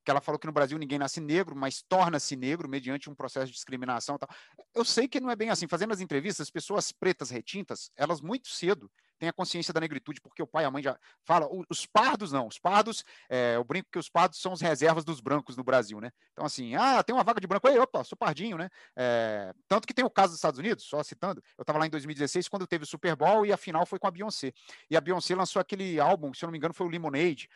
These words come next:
onde ela denuncia violência policial e tal. E um monte de branco falando assim: absurdo a Beyoncé trazer isso pro Super Bowl, que é a maior audiência da T V. Porque, pra muitos brancos, a Beyoncé já tinha feito Passing, que é o fenômeno americano, que eles falam que é quando um negro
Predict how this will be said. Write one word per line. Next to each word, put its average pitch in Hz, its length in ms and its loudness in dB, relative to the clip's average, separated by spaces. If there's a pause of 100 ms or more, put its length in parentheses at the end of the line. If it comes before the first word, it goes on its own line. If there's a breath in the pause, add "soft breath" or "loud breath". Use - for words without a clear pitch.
(100)
onde 131 180 -2
ela 160 140 6
denuncia 147 1040 0 (200 soft breath)
violência 151 360 0
policial 170 340 2
e - 20 4
tal. 165 140 0 (180 soft breath)
E 208 60 -2
um 214 60 0
monte 254 200 2
de 277 60 4
branco 190 320 2
falando 240 260 -2
assim: 196 280 -2 (180 loud breath)
absurdo 269 640 2
a 240 60 4
Beyoncé 240 320 -2
trazer 233 320 -6
isso 240 180 -6
pro 220 80 -12
Super 214 320 -6
Bowl, 226 400 4
que - 80 -2
é 185 40 4
a - 20 4
maior 196 180 6
audiência 196 380 2
da 190 80 0
T 190 160 4
V. 151 160 0 (180 loud breath)
Porque, 247 300 0
pra 254 200 2
muitos 240 380 -4
brancos, 170 560 -2
a 208 140 0
Beyoncé 214 360 -6
já 247 120 0
tinha 269 160 -2
feito 262 240 -6
Passing, 190 520 2 (320)
que 180 80 2
é 190 80 8
o 202 60 4
fenômeno 185 520 2
americano, 165 580 0
que - 100 -8
eles 185 140 -2
falam 196 300 2
que 196 160 -6
é 196 60 2
quando 214 280 -6
um 240 180 -6
negro 196 500 0